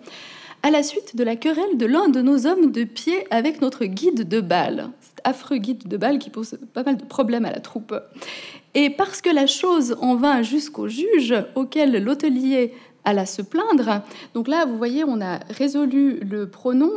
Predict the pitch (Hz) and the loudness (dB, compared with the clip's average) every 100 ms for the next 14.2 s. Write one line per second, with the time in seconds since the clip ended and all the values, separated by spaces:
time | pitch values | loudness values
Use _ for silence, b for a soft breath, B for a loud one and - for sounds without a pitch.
0 | 349 240 339 370 226 214 302 302 202 202 | -4 -2 0 2 0 -2 -8 -6 -10 -6
1 | 277 294 - 415 226 233 262 359 226 226 | -2 -4 -2 -2 -2 -4 -6 -2 -2 -2
2 | 294 - 302 277 349 - B B 220 220 | -6 -4 0 2 2 -4 B B -6 -2
3 | 214 208 202 208 - - 302 285 226 226 | -2 -2 -4 -6 -10 -2 -2 -2 -4 -6
4 | B B - 233 - 254 247 277 277 370 | B B -6 -6 -2 -2 -2 -4 -4 -4
5 | 415 - - - 220 214 214 214 208 208 | -6 -12 -12 -6 -4 -2 -4 -4 -6 -6
6 | 240 240 349 339 320 349 285 226 226 269 | -6 -4 -4 -2 -2 0 0 0 -2 -2
7 | 311 262 233 233 269 349 320 240 240 269 | 0 -2 -4 -8 -8 -8 -8 -8 -8 -6
8 | 285 370 269 359 - 277 269 - 226 - | -6 -4 -4 -4 2 2 2 -2 -8 -12
9 | - B B - 208 - 104 - - 147 | -18 B B -6 -6 -6 -10 -8 -8 -4
10 | 226 254 320 262 220 180 190 185 190 226 | -2 0 0 -2 -4 -6 -6 -6 -10 -6
11 | - 269 285 226 226 185 - - B - | 2 2 2 0 -4 -8 -8 -16 B -10
12 | 269 302 - 453 359 370 311 285 403 - | -6 -6 -8 -8 -4 -2 0 0 -2 -6
13 | 208 247 302 302 277 277 311 381 B - | -6 -4 -4 -4 -4 -2 -4 -4 B -6
14 | - | -2